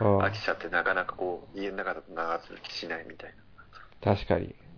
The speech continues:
Speaker 1: まあ、そうだね。一日中は確かに、あれだから、うん。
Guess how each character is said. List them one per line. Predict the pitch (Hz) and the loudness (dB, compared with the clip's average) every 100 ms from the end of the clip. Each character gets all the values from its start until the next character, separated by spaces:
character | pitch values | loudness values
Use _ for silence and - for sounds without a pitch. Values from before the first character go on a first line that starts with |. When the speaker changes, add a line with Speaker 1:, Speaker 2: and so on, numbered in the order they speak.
| - - - - - - - - | -18 -18 -18 -18 -14 -14 -12 2
Speaker 1:
ま | 104 | 4
あ、 | |
そ | - 160 | 10 12
う | 110 | 12
だ | 90 | 10
ね。 | 98 98 | 6 4
一 | 98 - 151 | 2 4 4
日 | 147 165 156 | 4 4 8
中 | |
は | 147 | 8
確 | 147 143 - | 10 8 8
か | 92 | 6
に、 | 87 - - - - - - - - - - - - - | 6 -2 -12 -20 -20 -20 -20 -20 -20 -16 -16 -16 -10 4
あ | 101 | 8
れ | 101 | 8
だ | 90 | 6
か | 90 | 2
ら、 | 92 80 | 0 0
う | |
ん。 | 87 90 85 | 0 0 -2